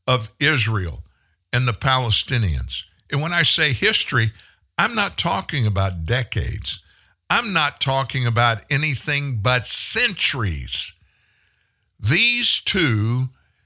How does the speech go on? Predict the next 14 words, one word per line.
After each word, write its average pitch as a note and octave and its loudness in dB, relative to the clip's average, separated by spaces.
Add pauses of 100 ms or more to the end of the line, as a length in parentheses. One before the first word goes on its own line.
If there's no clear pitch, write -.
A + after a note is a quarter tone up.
(260)
have C3 0
been F3+ 0
at F3+ 0
each D#3+ 2
other's C3+ 2
throats. - 0
Typically, B2+ 0 (480)
Palestinians D#3 0 (180)
and C3+ 0
their C3 4
fathers C#3+ 0
and A2 2
forefathers C3+ 0 (680)
despise E3 2